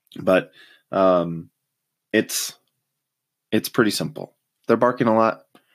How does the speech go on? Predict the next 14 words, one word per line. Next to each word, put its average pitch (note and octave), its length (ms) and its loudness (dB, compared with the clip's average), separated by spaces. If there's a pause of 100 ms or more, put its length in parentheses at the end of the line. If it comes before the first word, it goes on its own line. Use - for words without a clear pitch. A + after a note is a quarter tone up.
(340)
Do A2+ 120 4
something A#2+ 300 0
to A#2 60 -4
fix - 260 -6
it. - 160 -12 (1800)
Number G#2 180 2
four, A#2+ 520 2 (1200)
I A2+ 80 2
just A2 220 0
pick - 180 0
up A#2+ 100 4
my A2 100 0
dog's A#2 300 2
crap. - 400 0